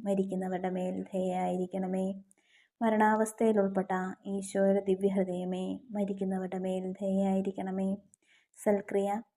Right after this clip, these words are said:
മരണാവസ്ഥയിൽ ഉൾപ്പെട്ടിരിക്കുന്നവർക്ക് വേണ്ടി.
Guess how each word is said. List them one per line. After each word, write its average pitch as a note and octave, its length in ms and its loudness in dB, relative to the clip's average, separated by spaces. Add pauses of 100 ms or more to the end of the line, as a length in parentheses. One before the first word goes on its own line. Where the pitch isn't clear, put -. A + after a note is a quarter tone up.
(120)
മരണാവസ്ഥയിൽ G3 720 4
ഉൾപ്പെട്ടിരിക്കുന്നവർക്ക് G3 960 0
വേണ്ടി. G3 320 4